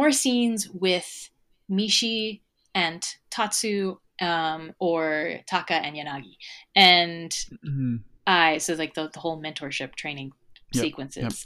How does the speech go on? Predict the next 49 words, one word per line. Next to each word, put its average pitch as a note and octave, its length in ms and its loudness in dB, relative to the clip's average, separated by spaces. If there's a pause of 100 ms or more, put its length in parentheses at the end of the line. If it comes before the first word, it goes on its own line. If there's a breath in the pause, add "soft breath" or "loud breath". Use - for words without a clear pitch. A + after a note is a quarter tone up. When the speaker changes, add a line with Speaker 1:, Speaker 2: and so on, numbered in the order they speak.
Speaker 2:
yep. F#3+ 120 6
Speaker 1:
And, E3+ 300 2 (100)
and G3 160 8
I, F#3+ 260 8 (120)
I, A3+ 300 10
I G3+ 120 10
appreciate A3 520 8
those F#3 460 4
reviews F#3+ 400 2
so F#3 140 0
much F3+ 240 2
'cause E3+ 140 -4
I E3 240 0
kind F3 220 -2
of E3+ 100 -4
love E3 140 2
those E3+ 120 -4
people. - 160 -4
I F#3 140 6
cut - 420 4
so A3 340 0
much G3 220 2
of E3+ 120 0
that. D3+ 180 2
I E3+ 60 0
had F#3 180 0
so G3 180 0
many F#3+ 240 2
more E3+ 220 -4
of D#3+ 80 -6
those E3 200 -4
scenes E3 300 -8
written. D3+ 300 -6 (680 loud breath)
And G#3 120 10
I G#3 80 10
wound B3 260 10
up C4+ 80 10
just A#3+ 160 0
cutting A3 260 6
all G3+ 180 6
the G#3 100 4
ones F#3 200 2
that F3+ 120 -8
didn't F3+ 260 -2
progress F3 360 -2
the D#3+ 100 -10
main D#3+ 260 -12
plot. - 420 -4 (1160 soft breath)
Um, E3 580 4